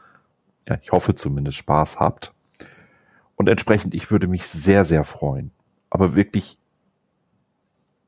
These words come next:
ihr könnt euch nicht vorstellen, wie ich grinsen würde,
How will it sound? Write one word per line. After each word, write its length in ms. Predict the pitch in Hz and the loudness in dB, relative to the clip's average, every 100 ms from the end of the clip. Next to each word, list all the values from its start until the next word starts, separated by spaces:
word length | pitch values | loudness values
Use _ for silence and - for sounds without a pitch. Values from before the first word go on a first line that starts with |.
| _ _ _ _ | _ _ _ _
ihr 80 | - | -2
könnt 200 | 113 110 | 2 4
euch 140 | 95 | 4
nicht 120 | 101 - | 2 2
vorstellen, 360 | 110 - 98 | 2 4 0
wie 100 | 98 | 0
ich 120 | 92 | -4
grinsen 480 | - 92 104 95 80 | 0 0 2 0 -2
würde, 280 | 78 69 | -2 -2